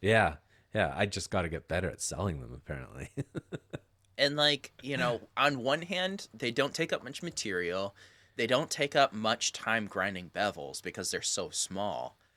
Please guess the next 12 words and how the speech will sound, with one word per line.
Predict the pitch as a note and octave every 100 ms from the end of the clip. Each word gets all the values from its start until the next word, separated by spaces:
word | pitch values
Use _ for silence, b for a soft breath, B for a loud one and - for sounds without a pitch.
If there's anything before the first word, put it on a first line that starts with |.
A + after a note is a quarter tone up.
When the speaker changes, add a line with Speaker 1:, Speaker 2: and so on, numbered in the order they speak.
| _ -
Speaker 2:
So | -
you | B2
can | C3
kinda | - D#3+ A#3+ B2+
whip | C3 C#3+
'em | G#2+
out | A2+ G2+ D#2+
relatively | F#2 A2+ B2+ A2+ G2 F2+
quick. | - - G#2 D#3+ - - _ b b b b
But | A2 A#2+ B2 A#2 -
you | B2
can't, | - - F#3+ G3